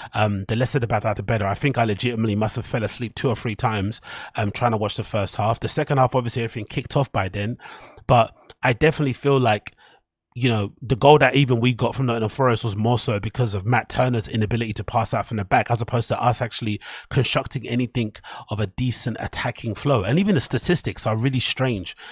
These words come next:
If you look at the statistics on here via Google, it says here that we had ten shots.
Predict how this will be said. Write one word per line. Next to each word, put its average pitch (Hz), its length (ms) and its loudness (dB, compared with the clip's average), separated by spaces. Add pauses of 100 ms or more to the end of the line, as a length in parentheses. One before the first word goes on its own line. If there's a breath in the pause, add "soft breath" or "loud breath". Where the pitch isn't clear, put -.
(140 loud breath)
If 127 120 -4
you 131 60 2
look 165 120 0
at 165 80 2
the - 60 -8
statistics - 580 -2
on 123 140 0
here 107 180 0
via 110 280 -2
Google, 101 460 -4 (320 loud breath)
it - 60 -2
says 185 280 4
here 170 100 6
that 123 100 4
we 131 140 0
had 117 180 -2
ten 139 280 -2
shots. - 500 -2